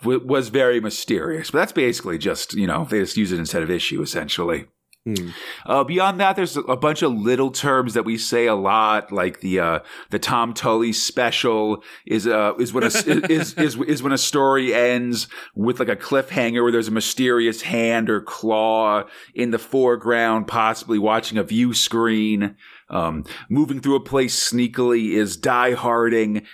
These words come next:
Speaker 1: and if you're moving through a, through a specific place sneakily, then you might be moving through that, a, a movie that was Die Hard on a, in that place, you know, so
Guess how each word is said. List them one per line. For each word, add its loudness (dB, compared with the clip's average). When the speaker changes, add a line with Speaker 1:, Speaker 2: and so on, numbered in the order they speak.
Speaker 1:
and -4
if -4
you're 0
moving 0
through 0
a, -20
through 2
a 2
specific -4
place 0
sneakily, 0
then -2
you 2
might 0
be -2
moving 2
through -2
that, 0
a, 2
a 2
movie 2
that 2
was -2
Die 0
Hard 2
on 0
a, 2
in -2
that 0
place, -2
you 0
know, 0
so -8